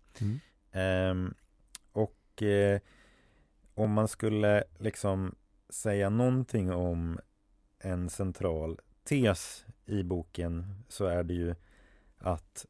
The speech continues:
Speaker 2: för att förstå det mänskliga sättet att vara, den heter ju Evolution and the Human Way of Being, så måste man,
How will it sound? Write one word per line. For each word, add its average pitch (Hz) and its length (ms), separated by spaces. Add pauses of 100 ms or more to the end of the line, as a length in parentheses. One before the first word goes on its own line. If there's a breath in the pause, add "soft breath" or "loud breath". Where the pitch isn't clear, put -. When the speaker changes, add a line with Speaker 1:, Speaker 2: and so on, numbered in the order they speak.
(100)
Speaker 2:
för 107 280
att 98 120
förstå 104 440
det 90 120
mänskliga 110 540
sättet 90 400
att 87 120
vara, 101 400
den 90 140
heter 95 300
ju 92 60
Evolution 90 600
and 80 180
the 87 80
Human 82 260
Way 80 220
of 78 180
Being, 98 460 (460 loud breath)
så - 160
måste 87 360
man, 80 340